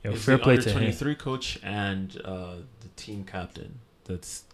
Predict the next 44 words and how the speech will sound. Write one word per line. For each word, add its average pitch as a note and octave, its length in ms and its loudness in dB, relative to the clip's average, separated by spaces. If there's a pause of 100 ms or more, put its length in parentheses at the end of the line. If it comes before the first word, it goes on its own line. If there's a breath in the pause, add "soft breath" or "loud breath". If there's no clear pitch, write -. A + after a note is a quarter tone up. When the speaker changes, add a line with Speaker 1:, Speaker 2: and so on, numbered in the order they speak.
(180)
Speaker 2:
coaching G2 680 -2 (440)
Burnley. F#2+ 420 -6 (1120 soft breath)
So F#2+ 500 -4
it's, F#2+ 320 -12
it's - 380 -2
<laughs> - 640 -10
Speaker 1:
Uh, A2 220 8
that A#2+ 480 6
doesn't B2 340 12
make G2 160 10
Sean F2+ 220 2
Dyche G2 340 8
look F#2 160 2
good. G#2 280 4 (240)
Speaker 2:
He, G2 280 -8 (160)
I B2+ 100 -6
mean, D3 480 -4 (100)
let's C#3+ 260 -6
see A2 560 -4 (240)
where G2+ 260 -6
they F#2 180 -6
end. F2+ 340 -8 (140)
If - 140 -10
they E3 240 6
actually D3 280 4
stay B2 240 0
up, A#2+ 160 0
then G2 180 -2
yes, F#2+ 300 -4
you G2+ 60 -14
can F#2 160 -10
say - 140 -8
that F2+ 200 -8
makes F2+ 200 -10
him F#2 160 -10
look F2+ 140 -8
bad. F#2 180 -10 (960 loud breath)
Speaker 1:
I - 140 0
mean, C#3+ 120 8
but B2 160 4
even D#3+ 240 6
if D3+ 120 6
they G#2 140 8
don't, G2 560 6